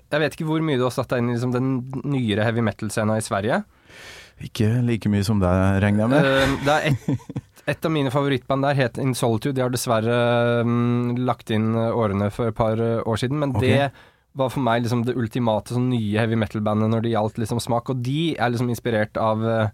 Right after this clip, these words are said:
Speaker 1: eller du hører at, eh, låter som Rhyme of the Ancient Mariner er liksom sånne låter de var inspirert av, mens Enforcer var mye mer inspirert av typ Run to the Hills-aktig
Speaker 2: Ah.
Speaker 1: ting, og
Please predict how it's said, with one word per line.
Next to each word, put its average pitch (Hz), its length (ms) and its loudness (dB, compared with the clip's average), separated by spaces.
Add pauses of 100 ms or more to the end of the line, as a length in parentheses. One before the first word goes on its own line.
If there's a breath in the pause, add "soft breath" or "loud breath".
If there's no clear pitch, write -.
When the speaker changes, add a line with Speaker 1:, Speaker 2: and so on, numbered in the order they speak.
(420 soft breath)
Speaker 1:
eller 120 260 0
du 135 240 -4
hører 113 380 0
at, - 240 -8
eh, 123 420 0
låter 120 420 0
som 113 300 -2
Rhyme 123 420 0
of - 140 -8
the 127 80 -2
Ancient 110 200 -2
Mariner 110 360 0
er 107 160 0
liksom 107 300 -2 (100)
sånne 110 320 0
låter 110 260 -2
de 101 160 -2
var 101 140 0
inspirert 104 320 -2
av, 139 80 -2
mens 113 240 -2 (340 loud breath)
Enforcer 113 680 0
var 117 160 0
mye 107 280 2
mer 107 160 2
inspirert 101 480 0
av 107 160 0
typ 107 260 -4
Run 101 160 2
to 110 120 -4
the 104 100 0
Hills-aktig 104 760 -2 (180 soft breath)
Speaker 2:
Ah. 120 500 -2 (140)
Speaker 1:
ting, 139 200 0
og 131 400 2